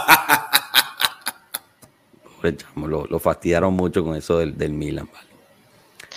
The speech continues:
Bueno, gente, en vista para el próximo partido nos toca la Fiorentina en casa. Em,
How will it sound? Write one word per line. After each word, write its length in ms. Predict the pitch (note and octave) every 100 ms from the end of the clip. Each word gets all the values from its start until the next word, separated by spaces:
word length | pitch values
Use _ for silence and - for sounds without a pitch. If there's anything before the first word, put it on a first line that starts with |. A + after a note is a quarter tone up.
| - - - - -
Bueno, 340 | G2 C#3 B2+
gente, 400 | C3+ B2+ F2 G2+ - A2 A2
en 100 | A2
vista 320 | A2+ B2+ C3
para 100 | A2
el 60 | A2
próximo 360 | A2+ A2 C3 A2+
partido 380 | G#2+ - B2+ A#2+
nos 120 | G#2
toca 260 | G#2+ -
la 100 | A2
Fiorentina 640 | G2+ G#2 G2 G2 - A#2 A#2
en 140 | G2+
casa. 560 | - G2 F2+ - G#2+ - _ _ _ _ _ _ _ _ _ _ -
Em, 680 | E2 E2+ F2 E2+ E2 E2